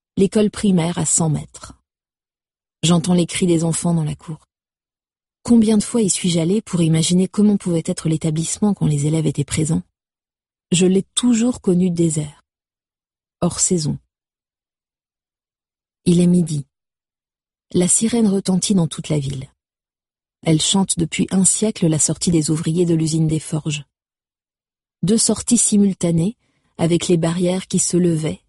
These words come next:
côté pont et place des Forges. Fasciné, je regardais depuis le bas du pont le troupeau s'échapper du travail sur un vélo, une mobilette, ou à pied pour retrouver les voitures garées le long de Larue,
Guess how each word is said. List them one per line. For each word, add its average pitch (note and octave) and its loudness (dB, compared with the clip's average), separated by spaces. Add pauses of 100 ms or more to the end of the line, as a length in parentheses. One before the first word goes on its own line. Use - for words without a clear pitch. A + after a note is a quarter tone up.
(120)
côté F#3 0
pont F#3 -2 (240)
et G3 2
place F#3 0
des D#3+ -2
Forges. - -10 (1040)
Fasciné, F3 2
je F3 -2
regardais D#3 0
depuis E3 -2
le D3 0
bas D#3+ 0
du D#3 -6
pont G#3 0 (420)
le D#3+ 2
troupeau G3+ -2
s'échapper F#3 -2
du E3 0
travail E3+ -2
sur - -4
un D#3 2
vélo, D3 -2 (580)
une F3 4
mobilette, D#3 -2 (280)
ou F#3+ 4
à F3+ 2
pied D#3 -4
pour E3 -4
retrouver E3+ 0
les E3+ 2
voitures D#3 -4
garées E3+ 0
le E3 2
long F3 0
de E3 0
Larue, D#3+ -2